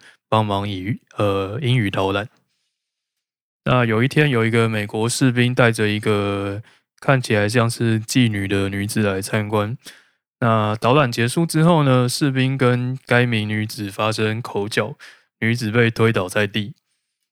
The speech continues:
这个时候呢，士兵他要 Goko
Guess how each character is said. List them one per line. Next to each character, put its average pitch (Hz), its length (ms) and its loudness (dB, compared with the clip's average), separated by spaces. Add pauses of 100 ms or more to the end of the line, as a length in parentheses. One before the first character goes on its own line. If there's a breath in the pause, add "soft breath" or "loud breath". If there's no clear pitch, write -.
(120)
这 214 80 -2
个 165 100 4
时 135 140 0
候 175 180 6
呢， 143 200 4
士 147 340 0
兵 131 400 -2 (180)
他 117 180 2
要 117 200 2
Goko 113 640 0